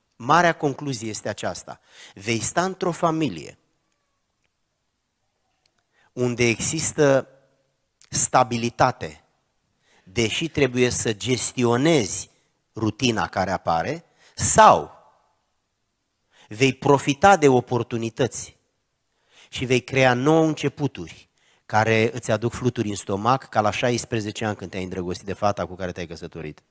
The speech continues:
Când este vorba despre o persoană care vine la biserică, care are o, care e născut din nou, care își practică credința, care citește Biblia, care trăiește cu Dumnezeu,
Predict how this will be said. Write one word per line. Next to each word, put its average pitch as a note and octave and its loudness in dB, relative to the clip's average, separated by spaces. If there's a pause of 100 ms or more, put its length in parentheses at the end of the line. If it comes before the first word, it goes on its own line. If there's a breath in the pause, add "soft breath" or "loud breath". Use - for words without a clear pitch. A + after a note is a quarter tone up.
(4000)
Când C3 -2
este G#3 2
vorba G3 2
despre D3 -2
o A2+ -4
persoană A#2+ -4
care G#2 -4
vine G#2 -8
la F#2+ -6
biserică, E2 -12
care G#2 -6
are A#2 2
o, A#2 0 (160)
care A2+ 0
e A2 -2
născut G#2+ -6
din G2+ -6
nou, D#2+ -8 (200)
care G#2 -6
își - -10
practică - -4
credința, E2 -10
care G2 -4
citește C3+ -6
Biblia, D#2 -8 (180 loud breath)
care C3+ 2
trăiește D#3 2
cu - -8
Dumnezeu, D#2+ -8